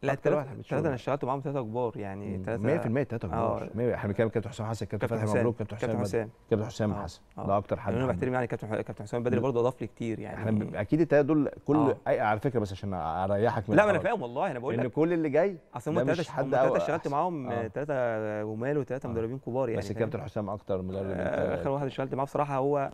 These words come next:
Speaker 1: يعني يعتبر رجع صبري الفترة اللي فاتت دي.
Speaker 2: هايل، هايل. شوف السؤال اللي بعد كده. فييرا، مارتينيول، جاريدو.
Speaker 1: آه، فييرا.
Speaker 2: اه، انت كنت لسه قايل لي.
Speaker 1: آه،
Speaker 2: فييرا مع
Speaker 1: فييرا
Speaker 2: الزمالك.
Speaker 1: طبعًا،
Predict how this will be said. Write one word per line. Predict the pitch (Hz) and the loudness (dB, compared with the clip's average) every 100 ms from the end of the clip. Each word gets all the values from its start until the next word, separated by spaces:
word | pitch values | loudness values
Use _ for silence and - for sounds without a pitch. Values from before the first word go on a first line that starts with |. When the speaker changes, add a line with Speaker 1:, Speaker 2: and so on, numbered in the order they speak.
| - | -8
Speaker 1:
يعني | - 107 | -6 -6
يعتبر | 107 135 139 127 120 - _ _ _ _ _ | -4 -4 -2 -2 -6 -10 _ _ _ _ _
رجع | 131 127 | -2 0
صبري | 113 131 120 | 0 -2 -2
الفترة | - 123 | -4 -4
اللي | 110 | -2
فاتت | 117 110 | -2 -4
دي. | 113 151 - | -6 -16 -12
Speaker 2:
هايل، | 80 64 - - _ _ - | -10 -10 -14 -20 _ _ -20
هايل. | 50 - _ _ - - - _ _ - - - _ - _ _ | -20 -20 _ _ -20 -20 -20 _ _ -10 -10 -10 _ -20 _ _
شوف | 120 | -4
السؤال | 104 120 | 2 2
اللي | 107 | 4
بعد | 92 | 2
كده. | 92 131 180 - - _ _ _ _ _ _ _ _ _ _ _ _ _ _ _ _ _ _ _ - _ - _ _ _ _ _ _ | 4 4 4 -6 -20 _ _ _ _ _ _ _ _ _ _ _ _ _ _ _ _ _ _ _ -20 _ -20 _ _ _ _ _ _
فييرا، | - 110 139 151 156 - | -4 2 4 4 2 -4
مارتينيول، | 113 113 - 104 101 113 147 139 - | -4 -4 -2 -2 0 2 2 2 -6
جاريدو. | 107 98 98 80 80 - - | -4 -2 -2 -4 -10 -18 -8
Speaker 1:
آه، | 117 | -6
فييرا. | 113 123 110 107 _ _ _ | -2 -2 -2 -6 _ _ _
Speaker 2:
اه، | 92 | -8
انت | 95 | -8
كنت | - 104 | -6 -6
لسه | 95 92 | 0 0
قايل | 87 | 0
لي. | 82 - - | -4 -12 -6
Speaker 1:
آه، | 101 | 0
Speaker 2:
فييرا | 101 104 | 2 4
مع | 104 | 2
Speaker 1:
فييرا | 95 | 2
Speaker 2:
الزمالك. | 95 98 92 85 | 0 0 0 -2
Speaker 1:
طبعًا، | 117 101 | -4 -6